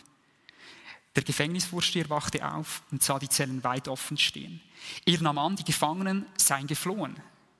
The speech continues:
Deshalb zog er sein Schwert und wollte sich umbringen. Doch Paulus rief ihm zu,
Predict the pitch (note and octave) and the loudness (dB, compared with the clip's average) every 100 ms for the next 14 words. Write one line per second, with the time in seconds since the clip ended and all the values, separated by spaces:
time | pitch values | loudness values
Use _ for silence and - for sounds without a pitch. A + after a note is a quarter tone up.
0 | _ _ - D3+ - F#3 - F#3 F#3 F3+ | _ _ 0 4 4 2 0 0 0 0
1 | E3 - C3 E3+ - E3 C#3 D3+ C#3+ - | 4 4 2 -4 -4 -2 0 0 2 0
2 | E3+ D3+ D3+ B2 B2 D#3 - _ _ _ | -2 -4 -2 -4 -8 -12 -16 _ _ _
3 | _ _ - - C3 - C#3 D3 F#3 - | _ _ -10 -2 -2 4 4 4 4 4
4 | D#3 D#3 C#3+ - D#3+ | 2 -2 0 0 0